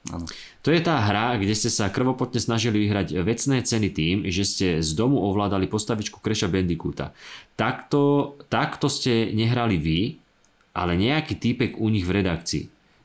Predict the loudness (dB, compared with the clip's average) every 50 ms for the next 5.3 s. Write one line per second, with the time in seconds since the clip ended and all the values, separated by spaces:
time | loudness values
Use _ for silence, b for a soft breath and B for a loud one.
0 | _ _ _ _ _ _ -4 0 0 2 2 4 4 4 2 2 2 0 0 0
1 | 0 0 2 2 2 2 4 2 2 2 2 2 2 2 2 2 2 2 2 2
2 | 2 2 2 2 2 2 2 0 0 -2 -4 -4 -2 0 0 2 2 2 2 2
3 | 2 2 2 2 0 0 0 0 0 0 0 0 0 0 0 2 2 2 2 2
4 | 2 2 2 0 0 0 -2 -2 -2 -2 -2 -4 -2 -2 -2 0 0 0 2 2
5 | 2 0 0 2 2 0